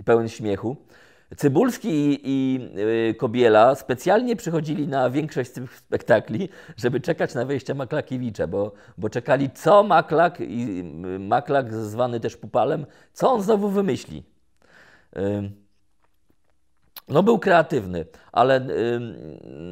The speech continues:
następną jego rolą, k-, którą, jedną z następnych ról, bo w ogóle zagrał tych ról osiemnaście w Teatrze Wybrzeże.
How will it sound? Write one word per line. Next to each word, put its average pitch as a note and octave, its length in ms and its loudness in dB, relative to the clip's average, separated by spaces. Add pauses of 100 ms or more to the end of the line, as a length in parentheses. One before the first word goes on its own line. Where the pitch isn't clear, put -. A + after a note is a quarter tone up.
(120)
następną G3+ 440 -2
jego F3 260 4
rolą, C3+ 540 2
k-, - 120 -4 (200)
którą, B2 480 -2 (320)
jedną B2+ 360 -2
z B2+ 40 -6
następnych B2+ 640 -2
ról, A#2 300 2
bo B2 120 -4
w C#3+ 60 -2
ogóle F#3 220 4
zagrał D#3+ 360 4
tych C3+ 360 -4
ról D#3 220 4
osiemnaście C3 720 -2 (140)
w - 80 -20
Teatrze G2+ 360 0
Wybrzeże. F#2 480 -6